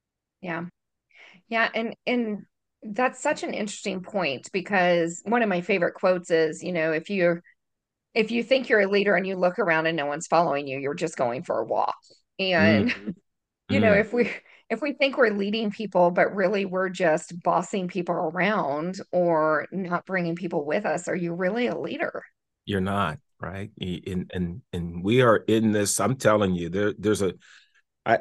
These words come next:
Speaker 2: I was fortunate enough to be asked to speak, um, uh, at hemp's National Retreat in November.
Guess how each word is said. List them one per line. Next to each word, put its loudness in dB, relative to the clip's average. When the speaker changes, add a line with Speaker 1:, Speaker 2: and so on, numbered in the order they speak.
Speaker 2:
I 4
was 6
fortunate 6
enough 0
to -6
be 0
asked -2
to -8
speak, -2
um, -6
uh, -4
at -2
hemp's -2
National -4
Retreat -2
in -4
November. -8